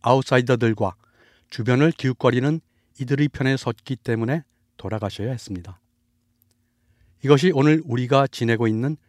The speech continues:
축일이 그 왕입니다. 우리가 이 왕을 따르려면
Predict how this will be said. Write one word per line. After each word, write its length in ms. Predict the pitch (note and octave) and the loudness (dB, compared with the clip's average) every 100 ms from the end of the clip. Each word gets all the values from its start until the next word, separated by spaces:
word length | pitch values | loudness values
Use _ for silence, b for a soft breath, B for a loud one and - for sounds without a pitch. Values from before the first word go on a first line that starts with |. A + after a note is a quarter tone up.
| _ _ _ _ _ | _ _ _ _ _
축일이 420 | - B2+ B2 D#3 E3 | -10 -4 0 0 -2
그 280 | - C3 A#2 | -4 -6 -4
왕입니다. 640 | G2 G2+ F#2+ F#2 D#2+ D#2+ _ _ _ _ _ _ _ _ _ _ _ _ _ _ _ - | -2 -2 -4 -8 -12 -20 _ _ _ _ _ _ _ _ _ _ _ _ _ _ _ -6
우리가 260 | B2+ C#3+ F3+ | 0 2 2
이 160 | D#3 D#3+ | 2 2
왕을 320 | A2 A#2 C#3+ | 2 0 0
따르려면 580 | - A#2+ A2+ G#2+ G2+ | 2 2 2 -2 -4